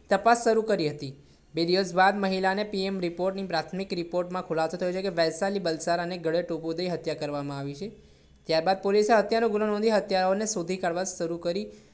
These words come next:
જિલ્લા પોલીસ વડાના સતત માર્ગદર્શન હેઠળ ડી વાય એસ પી કક્ષાના અધિકારીઓના નેજા હેઠળ પોલીસે છ જેટલી ટીમો બનાવી કામે લાગી હતી. વૈશાલી બલસારાની મિત્ર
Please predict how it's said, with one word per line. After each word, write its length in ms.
જિલ્લા 240
પોલીસ 340
વડાના 400
સતત 260
માર્ગદર્શન 480
હેઠળ 220
ડી 160
વાય 160
એસ 160
પી 80
કક્ષાના 440
અધિકારીઓના 680
નેજા 340
હેઠળ 360
પોલીસે 440
છ 100
જેટલી 400
ટીમો 320
બનાવી 400
કામે 300
લાગી 320
હતી. 220
વૈશાલી 380
બલસારાની 680
મિત્ર 320